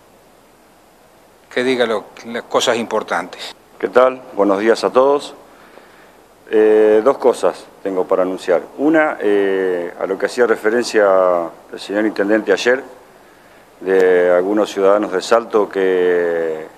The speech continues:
Speaker 2: que llegaron vía aérea al país de Ecuador, perdón,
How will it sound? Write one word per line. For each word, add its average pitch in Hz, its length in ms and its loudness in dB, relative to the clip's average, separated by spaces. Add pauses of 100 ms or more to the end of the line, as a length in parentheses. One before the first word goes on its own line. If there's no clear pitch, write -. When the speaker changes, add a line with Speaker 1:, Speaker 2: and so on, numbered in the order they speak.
(440)
Speaker 2:
que 98 120 -10
llegaron 101 440 0
vía 101 220 2
aérea 92 800 2 (880)
al 90 160 -2
país 110 480 -2 (420)
de 87 360 -2
Ecuador, 110 520 2 (1400)
perdón, 92 240 -6